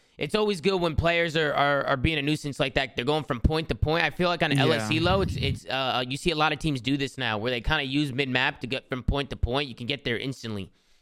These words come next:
Speaker 2: Yeah, no, I like to call it the, well, man, I like to just call it an audible. Like, it's, it's, it's, it's, that's actually such a satisfying, like, route when it works out. Like, when you get, like,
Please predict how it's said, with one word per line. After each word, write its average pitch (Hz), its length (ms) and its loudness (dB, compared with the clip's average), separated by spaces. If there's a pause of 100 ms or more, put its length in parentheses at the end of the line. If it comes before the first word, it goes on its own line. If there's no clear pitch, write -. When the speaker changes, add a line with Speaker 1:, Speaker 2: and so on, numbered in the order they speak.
Speaker 2:
Yeah, 127 140 0
no, 110 160 -2
I 110 140 -2
like 135 180 -2
to 135 80 -6
call 127 220 -2
it - 80 -8
the, 113 160 -6
well, 123 160 0
man, 123 100 0
I 123 120 0
like 135 160 -2
to - 100 -14
just - 180 -2
call 120 180 -2
it 107 60 -4
an 101 80 -4
audible. 107 480 -2
Like, 110 220 -4
it's, 113 180 -2
it's, 127 320 -4
it's, 131 260 -2
it's, 151 220 -2
that's 175 320 -2
actually 190 280 -2
such 156 200 -2
a 143 60 -4
satisfying, 135 680 -4
like, 110 220 -6
route 113 280 -4
when 113 140 -2
it 101 80 -2
works 113 320 -2
out. 117 220 -2
Like, 110 200 -6
when 110 140 0
you 117 140 2
get, 117 100 0
like, 113 180 -6